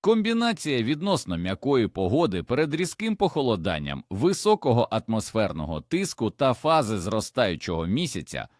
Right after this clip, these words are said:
може зробити рибу обережною, але водночас спровокувати її на годування. Це буде день терпіння та експериментів, але й можливостей для справжніх рибалок. Тож, друзі,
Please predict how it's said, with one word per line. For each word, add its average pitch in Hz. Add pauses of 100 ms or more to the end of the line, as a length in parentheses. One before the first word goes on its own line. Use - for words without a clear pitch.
(120)
може 180
зробити 180
рибу 151
обережною, 110 (120)
але 104
водночас 87
спровокувати 131
її 78 (160)
на 117
годування. 85 (300)
Це 127
буде 110
день 180
терпіння 127
та 107
експериментів, 87 (200)
але 104
й 170
можливостей 123
для 101
справжніх 87
рибалок. 76 (360)
Тож, 127
друзі, 123